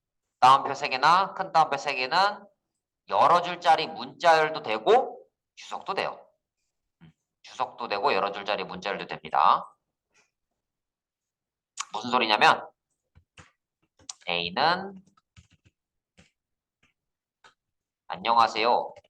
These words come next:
반갑습니다. 잘 부탁드려요." 이렇게 적고 프린트 A 하면은 이렇게 "안녕하세요. 반갑습니다. 잘 부탁드려요"가 출력이 되는 거를 볼 수가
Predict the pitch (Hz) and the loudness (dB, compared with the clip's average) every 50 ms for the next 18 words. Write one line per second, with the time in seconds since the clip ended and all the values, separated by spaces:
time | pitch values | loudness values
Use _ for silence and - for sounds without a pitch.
0 | _ _ _ - 87 90 98 104 - - - 101 90 85 98 104 98 82 - - | _ _ _ -10 -6 -2 -2 -2 -2 -2 -10 -14 -10 0 4 4 4 4 2 -4
1 | - - _ _ _ _ _ _ _ - - 92 92 90 101 101 - 107 - - | -12 -20 _ _ _ _ _ _ _ -10 -6 -6 -6 -6 -6 -4 -4 -4 -4 -6
2 | 101 90 90 85 92 104 95 - - - - _ _ _ _ _ _ - - - | -10 -10 -8 -4 -2 -2 -2 -4 -6 -14 -20 _ _ _ _ _ _ -20 -20 -14
3 | - 78 - - - 120 143 165 180 196 - - - - - - _ _ _ _ | -14 -14 -14 -10 -2 0 4 6 6 6 4 2 -4 -12 -18 -20 _ _ _ _
4 | _ _ _ - _ - - - _ - 135 139 135 131 - 120 101 - - - | _ _ _ -20 _ -20 -20 -20 _ -6 -6 -4 -4 -6 -6 -6 -6 -6 -6 -4
5 | - 98 107 107 101 104 101 92 95 - 135 160 190 196 190 - - _ _ _ | -2 0 0 2 0 0 0 0 -2 0 2 2 2 2 -2 -6 -14 _ _ _
6 | _ _ _ - - - _ _ _ _ _ _ _ _ _ _ _ _ _ _ | _ _ _ -20 -20 -20 _ _ _ _ _ _ _ _ _ _ _ _ _ _
7 | _ _ _ _ _ 90 87 - 82 - - _ _ - 95 117 120 127 127 123 | _ _ _ _ _ -14 -10 -10 -10 -10 -12 _ _ -8 -2 2 4 4 4 4
8 | 131 127 123 123 117 - - 107 101 101 101 - - 104 104 104 135 147 165 180 | 4 4 6 6 4 4 2 0 0 0 -2 -2 -4 -8 2 6 8 8 8 6
9 | - - - - - - 90 87 87 98 - 95 - - 101 95 92 87 87 87 | 2 -4 -12 -16 -10 -8 -8 -8 -6 -6 -8 -8 -8 -8 -6 -4 -2 -2 -2 4
10 | - 123 143 170 190 - - - _ _ _ _ _ _ _ _ _ _ _ _ | 6 8 8 8 6 4 -2 -10 _ _ _ _ _ _ _ _ _ _ _ _
11 | - - 117 113 110 107 101 90 87 82 90 101 135 156 190 202 208 - _ - | -20 -12 -8 -6 -6 -4 -4 -6 -4 -2 0 0 2 0 -2 -4 -10 -12 _ -10
12 | 82 - - - 123 127 - | -10 -8 2 2 2 2 2